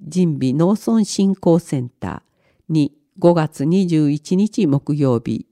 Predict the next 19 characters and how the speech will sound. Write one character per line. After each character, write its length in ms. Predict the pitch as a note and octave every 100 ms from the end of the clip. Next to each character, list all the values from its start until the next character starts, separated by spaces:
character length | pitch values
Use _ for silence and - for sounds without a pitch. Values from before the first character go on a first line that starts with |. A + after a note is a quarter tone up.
| -
吉 460 | D3+ D3+ - F3
井 20 |
支 180 | E3 -
所。 220 | D3 A#2 - _ _ _ _ _ _ _
三、 420 | _ D#3+ C#3+ D3+ - _ _ _ -
五 120 | F3
月 320 | F3 D#3+ - D#3
二 220 | G3 G3+
十 180 | F3 E3
二 200 | E3 F#3+
日 260 | G#3 -
金 340 | - E3+ D#3 D#3
曜 280 | C#3 G#2+ -
日、 220 | A2+ - _
熊 260 | - D3 D3
山 300 | C#3+ C#3+ C3+
支 180 | - -
所。 180 | - - _ _ _ _ _ _ _
四、 300 | - - D3